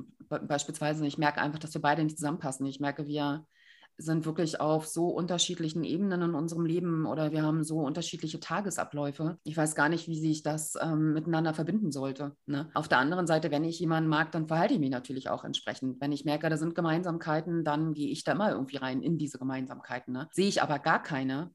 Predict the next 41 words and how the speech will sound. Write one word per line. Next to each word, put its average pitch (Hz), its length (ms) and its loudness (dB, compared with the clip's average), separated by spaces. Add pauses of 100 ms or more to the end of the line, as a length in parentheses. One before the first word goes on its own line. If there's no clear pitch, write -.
dann 143 380 0
stelle 165 280 2
ich - 380 -4
keinerlei 175 400 4
Verbindung 160 400 0
her. 156 320 0
Also 156 160 4
dann 165 180 4
würde 190 180 8
auch 165 120 4
der 165 140 2
Mann 202 180 6
die 208 80 2
ganze 139 280 0
Zeit 143 260 0
nur 190 180 4
versuchen, 151 360 -2
Verbindung 160 480 2
zu 160 140 -2
mir 185 200 4
herzustellen. 131 760 -2
Also 135 280 -2
ich - 200 -6
würde 160 160 0
da 151 100 4
Maximum 170 960 2
reagieren 185 760 4
und 165 180 0
irgendwann 180 760 2
würde 165 160 0
ich 156 140 0
so 165 140 -2
reagieren, 160 580 0
dass 156 160 -2
ich 151 80 -10
sage, 156 320 -2
so, 151 180 -4
ich - 200 -8
mag 143 200 -2
nicht 139 180 -6
mehr, 127 200 -10